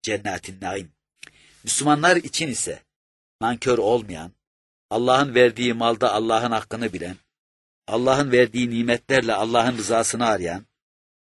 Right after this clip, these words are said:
Allah'ın kendilerine lütfu olan nimetlerle fakirleri,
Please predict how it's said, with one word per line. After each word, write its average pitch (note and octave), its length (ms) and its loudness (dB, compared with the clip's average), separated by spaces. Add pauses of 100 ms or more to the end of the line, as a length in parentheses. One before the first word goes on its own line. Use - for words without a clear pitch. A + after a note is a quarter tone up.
(140)
Allah'ın A#2+ 420 0
kendilerine A#2+ 680 0
lütfu A#2+ 360 0
olan G#2 280 -2
nimetlerle G#2+ 680 -4
fakirleri, A2 880 -4